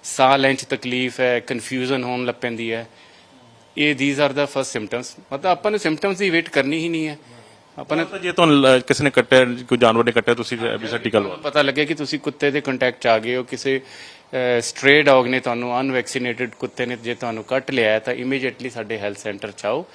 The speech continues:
Speaker 1: ਹੈਲਥ ਫੈਸਿਲਿਟੀ 'ਚ ਆਓ, ਮੈਡੀਕਲ ਅਫਸਰ ਸਾਹਿਬ ਨੂੰ ਮਿਲੋ, ਆਪਣਾ ਨਾਲ ਹੀ ਟੀਕਾਕਰਨ ਕਰਵਾਓ।
Speaker 2: ਇਹ ਟਾਈਮਿੰਗ ਕੀ ਰਹਿੰਦੀ ਹੈ ਮੁਹੱਲਾ ਕਲੀਨਿਕ ਜਿਹੜੇ ਹੈਗੇ ਨੇ, ਜਿਹੜੇ ਆਮ ਕਲੀਨਿਕ ਹੈਗੇ ਨੇ?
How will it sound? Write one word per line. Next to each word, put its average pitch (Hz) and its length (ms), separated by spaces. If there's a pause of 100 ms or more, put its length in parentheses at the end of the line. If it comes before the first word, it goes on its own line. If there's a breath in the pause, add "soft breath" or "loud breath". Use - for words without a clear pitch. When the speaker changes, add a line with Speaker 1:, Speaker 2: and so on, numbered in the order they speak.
(260 loud breath)
Speaker 1:
ਹੈਲਥ 113 140
ਫੈਸਿਲਿਟੀ 117 460
'ਚ 117 100
ਆਓ, 143 220 (400 loud breath)
ਮੈਡੀਕਲ 113 380
ਅਫਸਰ 110 220
ਸਾਹਿਬ 110 220
ਨੂੰ 117 140
ਮਿਲੋ, 151 460
ਆਪਣਾ 113 380
ਨਾਲ 113 320
ਹੀ 123 60
ਟੀਕਾਕਰਨ 101 600
ਕਰਵਾਓ। 92 400 (540)
Speaker 2:
ਇਹ 156 140
ਟਾਈਮਿੰਗ 147 320
ਕੀ 143 260
ਰਹਿੰਦੀ 127 360
ਹੈ 120 120
ਮੁਹੱਲਾ 113 420
ਕਲੀਨਿਕ 107 320
ਜਿਹੜੇ 107 200
ਹੈਗੇ 104 220
ਨੇ, 104 140
ਜਿਹੜੇ 104 320
ਆਮ 101 260
ਕਲੀਨਿਕ 104 360
ਹੈਗੇ 95 160
ਨੇ? 95 120